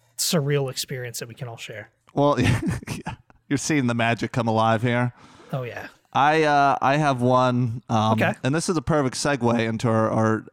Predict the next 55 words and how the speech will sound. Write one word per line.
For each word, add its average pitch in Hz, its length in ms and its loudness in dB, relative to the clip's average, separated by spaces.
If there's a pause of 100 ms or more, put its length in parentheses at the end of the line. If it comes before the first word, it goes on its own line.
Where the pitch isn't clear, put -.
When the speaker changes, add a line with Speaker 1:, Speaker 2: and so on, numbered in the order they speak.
(200)
Speaker 2:
you 123 100 0
know, 104 220 -2
ad 117 260 -2
segment 120 320 -2
of 107 80 -2
the 110 60 -4
show. 131 380 0
This 123 200 -4
is, 113 160 -2
uh, 110 220 0
Speaker 1:
Yeah. 220 80 -2
Speaker 2:
brought 131 240 0
to 135 80 0
you 123 40 -2
by 110 180 0 (100)
Evernote, 123 580 0 (800)
uh, 110 300 2
Speaker 1:
Okay. 117 80 -8
Speaker 2:
the 120 80 -2
best 135 280 -2
way 135 140 2
to 120 80 0
write 120 340 0
useless 120 420 -2
ideas. 117 600 0 (680)
Speaker 1:
Hell 127 160 -12
yeah. 120 260 4
Speaker 2:
Um, 120 260 -2
so - 160 -2
this 175 200 0
one 175 140 0
is 131 160 -4
titled 131 420 0 (120)
Poetry. 117 720 0 (2250)
Speaker 1:
Okay. 151 260 -6
Speaker 2:
I, 123 80 -6
I 113 40 -4
hate 107 240 -4
it - 160 -12
just - 180 -12
by 107 100 -4
the 104 120 -6
title 101 320 -8
alone. 104 260 -6
I 110 80 -2
haven't 120 200 -2
read 110 160 -2
this 113 140 -8
so 104 140 -6
long. 107 240 -6
So 127 200 -4
it's - 140 -4
two 196 140 0
sentences. 117 540 -4
It's, - 180 -8